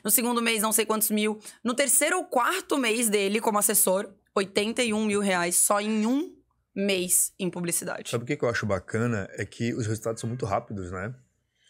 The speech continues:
Speaker 2: A galera tem resultado muito rápido, assim, dois, três, quatro, até menos. Um, no primeiro mês já tem resultado.
Speaker 1: Isso, isso é um, <laughs> eu, eu brinco e falo,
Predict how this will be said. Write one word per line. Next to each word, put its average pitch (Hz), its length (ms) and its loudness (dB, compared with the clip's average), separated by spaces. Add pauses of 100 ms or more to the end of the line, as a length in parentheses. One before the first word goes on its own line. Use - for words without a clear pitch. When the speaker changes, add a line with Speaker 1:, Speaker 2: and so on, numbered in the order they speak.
(220)
Speaker 2:
A 110 80 -10
galera 110 560 2 (160)
tem 113 120 0
resultado 120 320 0
muito 123 200 -2
rápido, 123 300 0
assim, 113 240 -4
dois, 127 380 0
três, 117 400 -2
quatro, 104 640 -2
até - 180 -8
menos. 156 400 -2
Um, 120 300 -4
no 107 60 -4
primeiro 113 340 -2
mês 131 200 2
já 131 120 0
tem 131 160 -2
resultado. 98 600 -2 (120)
Speaker 1:
Isso, - 260 0
isso 190 140 0
é 185 40 2
um, 180 120 -6 (100)
<laughs> 151 80 -4
eu, 170 220 -2
eu 170 80 -2
brinco 180 240 -4
e - 40 -14
falo, 180 300 -2